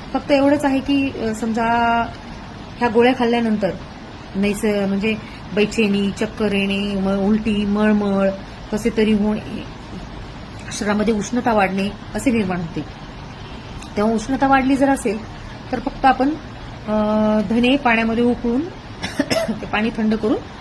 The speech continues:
पिऊ शकतो. पण नैसर्गिक गोष्ट हे नैसर्गिकरित्या येणे गरजेचं आहे. पाळी लांबवण्याच्या गोळ्या म्हणजे ते हार्मोन्स असतात, त्यामुळे पुढे चालून हार्मोनल इम्बॅलन्स होतो. कधीतरी वर्षातून एखाद्या वेळी फारच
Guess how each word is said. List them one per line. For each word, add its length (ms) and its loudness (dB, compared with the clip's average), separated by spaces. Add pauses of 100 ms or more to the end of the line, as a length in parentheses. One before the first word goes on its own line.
(340)
पिऊ 140 8
शकतो. 320 -4 (1600)
पण 140 6
नैसर्गिक 360 4
गोष्ट 240 4
हे 140 6
नैसर्गिकरित्या 1080 2
येणे 240 2
गरजेचं 420 0
आहे. 220 -4 (540)
पाळी 220 6
लांबवण्याच्या 440 4
गोळ्या 260 4
म्हणजे 360 2
ते 60 0
हार्मोन्स 460 0
असतात, 280 -2 (580)
त्यामुळे 300 6
पुढे 240 2
चालून 240 0
हार्मोनल 460 4
इम्बॅलन्स 380 2
होतो. 140 -6
कधीतरी 500 4
वर्षातून 380 4
एखाद्या 280 2
वेळी 300 4
फारच 720 0